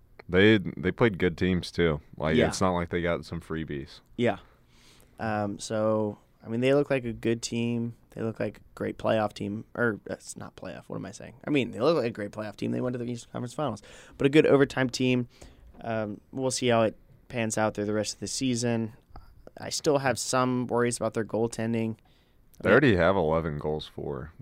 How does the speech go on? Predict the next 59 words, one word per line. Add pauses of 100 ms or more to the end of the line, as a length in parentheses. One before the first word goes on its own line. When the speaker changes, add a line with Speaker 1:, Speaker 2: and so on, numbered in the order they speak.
(120)
Speaker 1:
which
is
a
little
bit
crazy. (100)
I
mean,
the
Maple
Leafs
have
Speaker 2:
Yeah.
Speaker 1:
fourteen.
Speaker 2:
I
know.
The
goals
are
really, (140)
there's
a,
been
a
lot
of
goals
to
start
the
season.
People
are
scoring
at
will. (500)
I
was
Speaker 1:
Yeah.
Speaker 2:
just
about
to
talk
about
the
Maple
Leafs. (240)
They
did
blow
a
big
lead
against
the
Canadiens.
They
were
up,